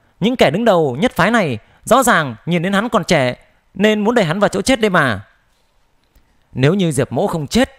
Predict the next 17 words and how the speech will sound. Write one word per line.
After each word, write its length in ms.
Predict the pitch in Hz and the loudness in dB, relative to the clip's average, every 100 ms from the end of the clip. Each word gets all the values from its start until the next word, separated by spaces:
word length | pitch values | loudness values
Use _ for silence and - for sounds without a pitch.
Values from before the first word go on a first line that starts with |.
| _ | _
sau 180 | - 196 | -4 -2
này 140 | 160 | 0
nhất 220 | 123 240 190 | -2 -4 0
định 240 | 175 214 - _ - | -2 -2 -16 _ -2
nhất 180 | 262 - | 0 2
chiêu 140 | 208 | 0
chi 160 | 190 196 | 0 0
ước 140 | 269 | -2
này 140 | 220 156 | 0 0
tất 240 | - - | -2 0
cả 260 | 160 190 202 - | 0 0 -4 -8
sẽ 140 | - 269 | -2 0
trả 120 | 185 | 2
lại 120 | 151 | 0
cho 120 | - | -2
các 140 | - 208 | -2 0
ngươi." 360 | 220 247 139 | 0 0 -4